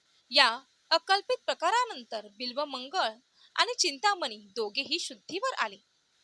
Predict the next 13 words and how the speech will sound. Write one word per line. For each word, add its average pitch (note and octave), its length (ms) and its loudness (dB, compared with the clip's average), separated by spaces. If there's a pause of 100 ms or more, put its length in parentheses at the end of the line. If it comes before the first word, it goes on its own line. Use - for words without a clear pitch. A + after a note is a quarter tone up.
(520)
तेथे B3+ 540 2 (220)
श्रीपादांना A#4+ 640 2
पाहताच C4 800 0
त्या C#4+ 120 0
दोघांनीही A#3 680 -6 (460)
त्यास C4 360 2
अतीव E4+ 380 -2
श्रद्धेने C#4 600 -6
वंदन B3+ 440 -6
केले G#3+ 220 -6 (680)
आणि C4+ 180 -2
सद्दिक्त C4 600 -4
होऊन A#3+ 360 -8